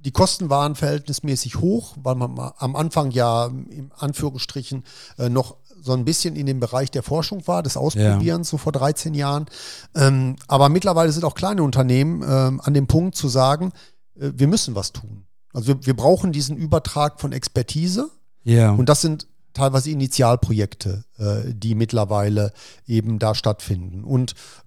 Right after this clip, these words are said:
Speaker 1: man wundert sich manchmal, aber auch das Thema Chat G P T, was ja, äh,
Speaker 2: Ja.
Speaker 1: durch aller Munde momentan geht, ist in Industrieunternehmen ein Thema geworden. Und zwar nicht nur im Bereich des Büros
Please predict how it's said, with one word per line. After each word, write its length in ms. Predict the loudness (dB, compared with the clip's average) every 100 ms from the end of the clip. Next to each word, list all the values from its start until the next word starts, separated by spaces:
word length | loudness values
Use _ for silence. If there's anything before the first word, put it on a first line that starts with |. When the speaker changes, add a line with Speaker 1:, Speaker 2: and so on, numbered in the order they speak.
| -6
Speaker 1:
man 140 | 0 4
wundert 240 | 6 4
sich 140 | 2 2
manchmal, 500 | 0 0 0 0 0
aber 180 | -2 -2
auch 180 | -4
das 240 | -4 -6 -2
Thema 260 | -2 -2
Chat 220 | 0 0 0
G 160 | 0
P 140 | 0 0
T, 280 | 0 0
was 200 | 0 0
ja, 680 | 2 4 4 2 0 2 6
äh, 60 | 8
Speaker 2:
Ja. 240 | 8 6 2 -2
Speaker 1:
durch 260 | 2 2 4
aller 160 | 4 6
Munde 260 | 6 4
momentan 540 | 4 2 2 0 0 2
geht, 220 | 0 -2 -12 -8
ist 360 | -2 -2 -2 -8 -16
in 100 | -8
Industrieunternehmen 1000 | -2 0 0 -2 -2 0 0 0 -2 -4 -6
ein 120 | -2
Thema 260 | 0 0 -2
geworden. 380 | -4 -4 -4 -4
Und 100 | -6
zwar 160 | -4 -2
nicht 280 | -4 -6 -8
nur 140 | -6
im 120 | -4
Bereich 400 | -4 -2 -2 -2
des 160 | -8 -4
Büros 580 | 0 2 2 0 -6